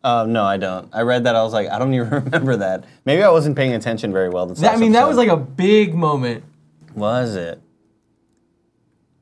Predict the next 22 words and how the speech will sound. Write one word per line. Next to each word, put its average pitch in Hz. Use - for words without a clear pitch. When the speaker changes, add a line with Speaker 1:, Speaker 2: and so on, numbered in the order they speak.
Speaker 2:
That's 156
who 196
his 170
character's 151
supposed 135
to 156
be. 170
Speaker 1:
Oh, 185
Speaker 2:
Yeah, 226
Speaker 1:
right. 135
Speaker 2:
yeah. 156
Speaker 1:
Duh. 139
Speaker 2:
So 175
Speaker 1:
Okay. 254
Speaker 2:
I'm -
saying 247
if 175
we 190
get 233
another 185
hard, 170
like, 135